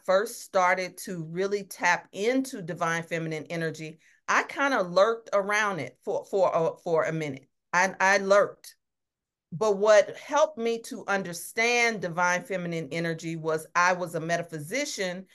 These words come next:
who came from a community of, of female teachers. Now get this, this is so deep.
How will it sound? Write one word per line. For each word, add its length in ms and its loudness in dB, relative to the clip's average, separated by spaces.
who 400 -2
came 460 -2
from 600 -2
a 220 4
community 960 0
of, 420 -2
of 280 0
female 360 -2
teachers. 680 -12
Now 120 -6
get 300 -2
this, 400 -2
this 220 -14
is 160 -12
so 180 -8
deep. 300 -12